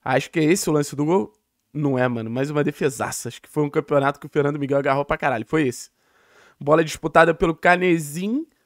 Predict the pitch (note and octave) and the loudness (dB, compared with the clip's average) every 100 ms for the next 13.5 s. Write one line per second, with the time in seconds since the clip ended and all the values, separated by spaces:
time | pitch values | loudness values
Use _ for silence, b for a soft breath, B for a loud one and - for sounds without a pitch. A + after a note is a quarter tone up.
0 | _ _ - F3 - F#3+ G3+ G3 - F#3 | _ _ -18 -6 2 2 4 2 2 -2
1 | G3 G#3+ G3 D3+ D#3 F3 - - - _ | 0 2 2 6 6 6 4 -12 -14 _
2 | _ _ D#3 D3+ D#3+ - C#3+ D3 C3+ A2+ | _ _ -4 -2 -4 -6 -2 0 0 -2
3 | G2+ G#2 _ _ _ _ _ _ _ _ | -10 -18 _ _ _ _ _ _ _ _
4 | _ _ E3+ C#3 A#2+ C#3 C3+ B2+ D3 D#3 | _ _ 4 4 4 0 0 0 0 0
5 | - - D#3 C#3+ C3 D3 C#3+ D3 D3+ D3 | -4 -2 -2 0 -2 -2 -2 -4 -8 -10
6 | C#3+ E3 - - C#3 - - - B2+ B2 | -6 -6 -4 -4 -4 -6 -20 -14 -8 -2
7 | C3+ C3+ B2+ C#3+ - F#3+ D#3+ C#3 D3+ D#3+ | 0 0 -2 -8 -2 2 2 2 0 -2
8 | C#3 B2+ - C3+ C#3 D3 B2+ B2 D3+ C#3+ | -2 -6 -4 -4 -2 -4 -2 0 0 0
9 | B2 _ b b b b _ _ _ - | -4 _ b b b b _ _ _ -8
10 | C#3 - - - G#3 - - - D3+ D3+ | -8 -4 -2 2 0 0 -2 2 2 2
11 | C3 C3 - B2+ C#3+ C#3 B2+ C#3 D3 D3+ | -4 -6 -4 0 2 2 0 -2 -2 -4
12 | F3+ - G3 F#3 F3 E3 E3 F3 G#3 G3+ | -6 0 0 4 4 4 0 -4 -2 -2
13 | G#3 - D3 D3+ | -2 -4 -8 -8